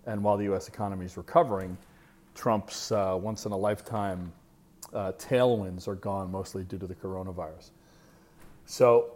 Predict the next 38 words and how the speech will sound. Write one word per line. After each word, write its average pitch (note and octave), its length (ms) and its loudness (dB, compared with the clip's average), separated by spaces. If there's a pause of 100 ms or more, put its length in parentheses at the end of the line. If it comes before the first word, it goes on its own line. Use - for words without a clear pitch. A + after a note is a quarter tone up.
(120)
<clears throat> C#3 220 6
one C#3 140 8
of C3 80 4
the A#2+ 80 2
things A#2+ 400 0
that A2 260 -2
we G2+ 160 -4
did A#2 300 4
is G2+ 160 -4
to A2 100 -10
keep G2 240 -8
track A#2 460 2
of, G2 280 -6
uh, F#2 260 -2 (100)
the G2+ 60 -8
cost - 360 2
of F#2+ 100 -4
achieving D3 400 -4
this G2 200 -6
recovery F#2+ 360 0
we've F#2+ 160 -4
seen G2 200 -6
so F#2+ 180 -2
far, F2+ 360 2 (640)
which G#2+ 240 -2
has G2+ 160 -2
propelled G2 480 0
the G2 140 -2
S F#2 200 -6
and F#2 100 -12
P F#2 480 -6
five F#2 200 -4
hundred F#2 300 -4
to F2+ 200 -6
all-time E2+ 380 -8
highs F#2+ 280 -6
again. - 240 -14 (960)
Uh, G2 200 0